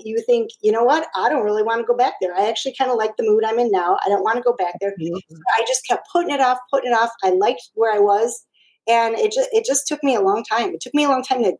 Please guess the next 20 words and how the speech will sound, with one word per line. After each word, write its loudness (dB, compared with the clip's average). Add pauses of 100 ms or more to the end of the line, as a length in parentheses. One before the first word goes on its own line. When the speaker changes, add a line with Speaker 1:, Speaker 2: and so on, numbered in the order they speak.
(100)
Speaker 1:
take -2
it -2
all -2
in 2
and, 0 (420)
and 2 (200)
remember 2
all 2
those 0
awful 0
things. -2
And 0 (540)
yeah. 2 (460)
So 0
it 2
Speaker 2:
I, -2
Speaker 1:
took -8
me 2
Speaker 2:
I'm, -4 (180)
I'm, -4